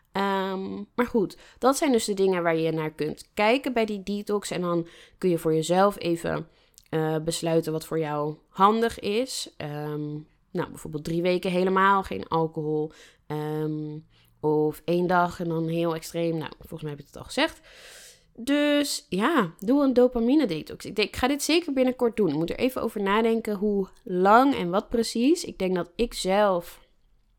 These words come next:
vierentwintig uur heel ex-, nou, heel extreem, <laughs> extreem wil ik het niet noemen, maar vierentwintig uur en dan,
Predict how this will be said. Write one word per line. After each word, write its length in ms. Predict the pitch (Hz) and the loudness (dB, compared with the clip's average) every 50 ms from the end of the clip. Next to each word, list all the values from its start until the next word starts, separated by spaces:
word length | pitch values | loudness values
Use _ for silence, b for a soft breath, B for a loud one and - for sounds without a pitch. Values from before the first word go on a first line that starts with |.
| _ _ _ _ _ _ | _ _ _ _ _ _
vierentwintig 720 | _ - - 233 240 240 233 214 - - 196 185 - - - - | _ -2 0 0 2 2 2 0 0 -2 -4 -4 -4 -8 -10 -6
uur 460 | 180 185 175 165 160 160 160 165 - b b b b b b b b b b b b b b b _ _ _ _ _ _ _ | -2 2 2 2 2 2 -2 -4 -8 b b b b b b b b b b b b b b b _ _ _ _ _ _ _
heel 440 | - 131 143 156 190 226 240 240 240 | -14 -6 0 4 6 6 6 6 4
ex-, 340 | - - - - - - - | -4 -6 -6 -6 -6 -8 -8
nou, 220 | - 117 117 120 | -12 -12 -10 -8
heel 200 | 123 147 135 - | -4 -4 -6 -6
extreem, 580 | - - - - - 165 160 156 160 160 165 - | -8 -12 -12 -10 -6 -4 -2 0 0 0 -2 -4
<laughs> 20 | |
extreem 440 | - 160 - - - 202 220 233 208 | -8 -14 -16 -12 -4 -2 0 0 2
wil 160 | 214 233 202 | 2 0 0
ik 60 | 190 190 | 0 -2
het 100 | 175 175 | -2 -2
niet 160 | 165 160 156 | -2 0 0
noemen, 280 | 156 156 165 185 185 | 0 0 0 0 0
maar 160 | 185 175 170 170 | 0 0 -2 -2
vierentwintig 560 | - 220 208 208 202 - 202 202 190 180 - - | -4 -4 -4 -4 -4 -4 -4 -6 -6 -6 -6 -6
uur 200 | 190 196 208 214 | -4 -2 0 0
en 60 | 202 | 0
dan, 180 | 180 170 - | 0 -2 -4